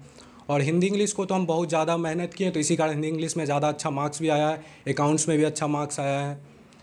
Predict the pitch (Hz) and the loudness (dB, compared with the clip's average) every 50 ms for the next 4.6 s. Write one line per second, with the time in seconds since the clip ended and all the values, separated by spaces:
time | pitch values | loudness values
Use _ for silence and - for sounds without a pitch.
0 | - 143 139 - 151 151 156 151 147 - 160 151 147 147 143 143 143 165 156 156 | -6 -6 -2 0 2 2 2 0 0 0 0 2 2 2 2 2 0 0 0 0
1 | 151 151 147 - 151 139 139 139 139 139 135 135 139 139 139 135 - - - - | 0 -2 -2 -2 -2 0 0 0 0 -2 0 0 0 0 -2 -4 -12 -20 -10 -4
2 | 139 139 139 139 147 147 151 147 147 143 143 139 151 143 143 147 147 147 135 131 | -2 0 2 4 4 4 4 4 4 2 2 2 2 2 2 2 2 2 2 0
3 | 135 135 131 131 - - - - - 139 139 139 147 147 143 147 143 143 143 135 | 0 -2 -4 -8 -12 -20 -20 -6 -2 0 2 4 4 4 4 2 0 0 0 0
4 | 139 151 143 - 160 156 151 - - 139 135 | 0 0 0 2 0 0 -2 -2 -4 -4 -4